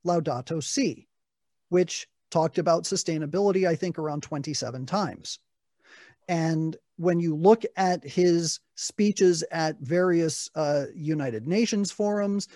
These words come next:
and various international forums, and the fact that he's got Jeffrey Sachs so closely aligned with the Vatican now, he's, he's practically got a permanent office in the Vatican at this point.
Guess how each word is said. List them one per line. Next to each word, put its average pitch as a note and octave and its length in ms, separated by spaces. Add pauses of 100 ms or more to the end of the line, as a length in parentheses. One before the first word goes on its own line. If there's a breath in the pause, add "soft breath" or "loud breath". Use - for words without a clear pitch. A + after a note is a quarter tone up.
(240 loud breath)
and D#3 180
various D3+ 380
international E3 640
forums, E3+ 480
and B2 100
the A#2 40
fact D#3+ 320
that D3+ 100
he's E3+ 140
got B2+ 240
Jeffrey C#3+ 460
Sachs - 640 (460)
so F#3+ 580
closely G3+ 640
aligned E3+ 560
with E3 200
the D3+ 100
Vatican F#3 460
now, G3+ 240
he's, C#3 240
he's D#3+ 260 (240)
practically F#3 480
got C#3+ 160
a E3 40
permanent E3 420
office F#3+ 360
in C3+ 80
the B2 60
Vatican A#2+ 400
at G#2+ 100
this A#2 140
point. G#2+ 360